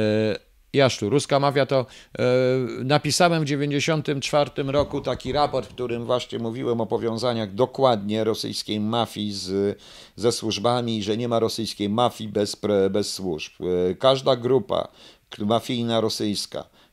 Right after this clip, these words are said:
która działała bez ochłony z jakiegoś odłamu służb specjalnych Rosji, była eliminowana przez inną grupę mafijną. I to jest, wie-, to ja napisałem w takim raporcie, dziewięćdziesiąty trzeci, dziewięćdziesiąty czwarty rok.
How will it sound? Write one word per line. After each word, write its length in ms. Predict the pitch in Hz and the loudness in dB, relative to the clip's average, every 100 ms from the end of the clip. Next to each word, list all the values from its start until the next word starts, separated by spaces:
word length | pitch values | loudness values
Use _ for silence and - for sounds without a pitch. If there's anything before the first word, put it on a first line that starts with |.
| _ | _
która 480 | - - 120 113 104 | -6 0 4 4 4
działała 460 | 113 113 127 120 | 2 2 4 4
bez 280 | 101 123 110 | 4 2 2
ochłony 520 | 107 - - 120 113 | -4 -4 -2 0 0
z 120 | 101 104 | -4 -2
jakiegoś 520 | 110 110 107 110 - | -2 -2 -2 0 0
odłamu 400 | 104 117 107 107 | -2 0 0 -2
służb 320 | - 127 117 | -2 -4 -4
specjalnych 640 | - 101 - 120 107 107 | -4 -4 0 2 0 -2
Rosji, 360 | 123 127 - 110 | 0 0 0 -6
była 300 | 104 110 113 | -2 0 0
eliminowana 880 | 127 127 123 117 117 110 113 95 101 | 0 0 0 -2 0 4 4 4 0
przez 240 | - 98 | -4 -4
inną 300 | 123 110 110 | -4 -2 -2
grupę 300 | 98 107 110 | 0 0 0
mafijną. 560 | 101 98 - 85 71 80 - - - - - - | 0 -4 -6 -10 -10 -14 -18 -18 -18 -20 -20 -16
I 100 | 98 | 2
to 160 | 143 | 6
jest, 200 | 131 120 | 6 4
wie-, 140 | 117 107 | 0 -2
to 100 | 117 | 0
ja 80 | |
napisałem 380 | 120 110 - 117 | 0 -2 -4 -6
w 40 | 104 | -6
takim 240 | 107 113 | -8 -4
raporcie, 440 | 117 127 107 101 | -2 0 -2 -2
dziewięćdziesiąty 440 | 90 98 120 107 107 | -4 -4 -2 -2 0
trzeci, 280 | 123 113 98 | 2 2 0
dziewięćdziesiąty 440 | 101 101 101 101 | -2 -2 -2 -4
czwarty 400 | - 95 - 95 | -2 -4 -2 -6
rok. 340 | 85 - - | -6 -10 -20